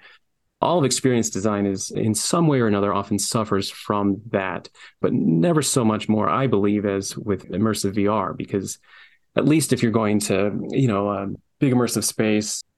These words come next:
you go to Omega Mart or somewhere, right? You got your camera out and that's like ninety percent of that place is just so you can, like, take cool pictures with your friends and walk around and experience this weird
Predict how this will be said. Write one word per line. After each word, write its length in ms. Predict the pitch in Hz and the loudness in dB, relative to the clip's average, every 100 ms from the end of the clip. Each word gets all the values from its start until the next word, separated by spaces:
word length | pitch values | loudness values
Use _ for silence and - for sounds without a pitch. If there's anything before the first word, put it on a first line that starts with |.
| _ - | _ -4
you 140 | 120 | 0
go 80 | 127 | 2
to 100 | 117 | 4
Omega 320 | 113 117 127 | 4 2 0
Mart 240 | 101 78 | -2 -4
or 60 | 87 | -6
somewhere, 320 | - 101 98 | -4 -2 0
right? 160 | 107 107 | 0 0
You 100 | 117 | 0
got 160 | 131 | 0
your 80 | - | -2
camera 400 | - 139 156 117 | -4 -2 0 0
out 200 | 104 110 | 0 -4
and 80 | 110 | -2
that's 200 | 107 - | -2 -2
like 240 | 107 107 | -2 -2
ninety 260 | 104 120 120 | -2 0 0
percent 520 | - - 123 113 - - | 0 -2 -2 -2 -4 -4
of 120 | 104 | -4
that 200 | 104 - | -4 -2
place 320 | 127 127 123 | -2 -2 -4
is 80 | 90 | -6
just 220 | 98 - | -6 -4
so 100 | 92 | -2
you 140 | - | -4
can, 100 | - | -6
like, 160 | 110 - | -10 -6
take 160 | - - | -6 -2
cool 180 | 110 | -2
pictures 420 | - 127 - - - | 0 -2 -4 -8 -8
with 140 | 117 | -10
your 100 | - | -4
friends 460 | 135 147 104 - - - - - - - | 0 2 2 0 -4 -20 -20 -20 -12 -4
and 240 | 95 101 | 0 2
walk 240 | 117 117 | 2 2
around 240 | 113 101 104 | 0 2 2
and 120 | 98 | 0
experience 440 | 95 - 107 101 | 0 0 0 0
this 260 | 104 98 - | -2 -2 -2
weird 360 | 104 101 104 | 0 0 0